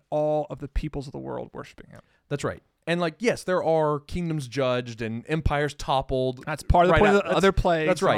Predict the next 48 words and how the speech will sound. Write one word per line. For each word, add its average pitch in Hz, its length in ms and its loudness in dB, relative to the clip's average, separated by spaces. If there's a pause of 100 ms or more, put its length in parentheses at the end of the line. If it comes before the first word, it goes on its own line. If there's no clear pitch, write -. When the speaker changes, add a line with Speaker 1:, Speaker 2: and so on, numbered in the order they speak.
(140)
Speaker 1:
and 135 80 -10
all, 151 60 0
all 160 80 2
Speaker 2:
But - 60 -8
Speaker 1:
the 170 80 -4
other 156 80 0
Speaker 2:
the, 143 40 2
Speaker 1:
seals. 139 220 -6
Speaker 2:
the 147 100 4
point, - 460 -4
the 117 60 -12
final 196 580 -6
end 160 180 -6
of 135 60 -4
the 127 80 -8
story 123 580 -6 (260)
that 117 420 -4 (360)
Daniel 131 340 -4
so 139 300 -2
longed 120 320 0
to 113 80 -8
look 98 180 -10
into 127 460 -8 (380)
wa-, 113 400 0
was 110 320 -4
the 113 180 -10
answer 123 260 -8
to 104 60 -10
this 98 160 -10
question. 117 340 -8
And 90 140 -10
I 95 40 -10
think 107 200 -12
this 117 160 -6
is 110 120 -10
how 104 160 -2
we 101 140 -6
can, 92 360 -12
we - 100 -14
can 101 100 -10
try 104 140 -8
to 95 60 -8
make 95 180 -16
sense 107 580 -8
of 95 140 -10
that 92 180 -10
seventh 87 360 -12
seal. - 400 -14